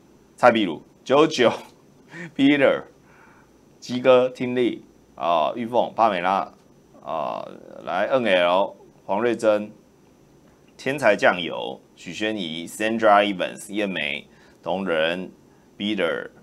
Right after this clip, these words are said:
哦，加奈子，Always，Jen Richard，Henry，Lucian，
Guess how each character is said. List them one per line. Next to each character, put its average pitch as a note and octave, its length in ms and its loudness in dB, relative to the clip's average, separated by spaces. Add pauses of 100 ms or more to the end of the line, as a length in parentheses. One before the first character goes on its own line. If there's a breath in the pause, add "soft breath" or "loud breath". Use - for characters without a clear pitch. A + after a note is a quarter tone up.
(360)
哦， G1+ 1600 -12
加 G2+ 180 0
奈 A2+ 200 4
子， - 260 -14
Always，Jen - 1600 -4
Richard，Henry，Lucian， G#2 2500 -4